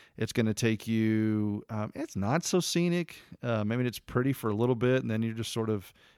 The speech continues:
in the middle of trees and you can't see anything. But then, but then you come to the Appalachian Trail, and this is the beautiful part, is the Appalachian Trail runs right through Max Patch. And you start to take the A T, and once you do that, um, man,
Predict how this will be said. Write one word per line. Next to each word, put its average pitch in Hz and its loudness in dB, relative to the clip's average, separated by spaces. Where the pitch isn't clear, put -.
in 110 -2
the 113 4
middle 117 4
of 107 2
trees 113 0
and 104 -4
you 107 -4
can't 117 -2
see 117 -2
anything. 113 0
But 101 -4
then, 110 2
but 113 0
then 127 6
you 120 6
come 107 2
to 107 0
the 107 2
Appalachian 101 -2
Trail, 98 -2
and 98 -4
this 110 -4
is 110 -4
the 92 -8
beautiful 104 -4
part, 95 -2
is 92 -4
the 107 0
Appalachian 117 2
Trail 110 2
runs 101 -2
right 104 -4
through 110 -4
Max 101 -6
Patch. - -8
And 120 6
you 120 0
start 123 2
to 120 -4
take 120 2
the 117 2
A 120 2
T, 110 2
and 123 -2
once 120 0
you 113 0
do 117 2
that, 107 2
um, 101 -6
man, 113 0